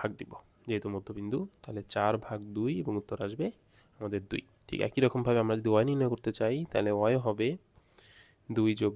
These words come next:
দুই ভাগ দুই। That means উত্তর টু। তাহলে বোঝা গেল যে এই মধ্যবিন্দুটা যেটা আসবে সেটা হলো সি টু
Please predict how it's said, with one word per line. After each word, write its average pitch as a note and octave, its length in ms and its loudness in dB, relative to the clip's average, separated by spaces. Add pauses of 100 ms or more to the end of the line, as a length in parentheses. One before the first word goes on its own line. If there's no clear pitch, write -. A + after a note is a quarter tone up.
(120)
দুই A2 160 0 (1200)
ভাগ G#2 120 -4 (100)
দুই। - 120 -10 (520)
That - 180 -20
means F#3+ 180 0 (720)
উত্তর - 200 0 (160)
টু। - 80 -2 (580)
তাহলে A#2 180 2 (100)
বোঝা C3 240 4
গেল G#2 120 4 (200)
যে B2 120 6
এই A2 140 6
মধ্যবিন্দুটা A#2 600 4
যেটা G#2 160 0 (100)
আসবে G2+ 200 -2 (120)
সেটা G#2+ 260 0
হলো A2 200 0 (1600)
সি G#2 160 -2 (260)
টু A2 100 -2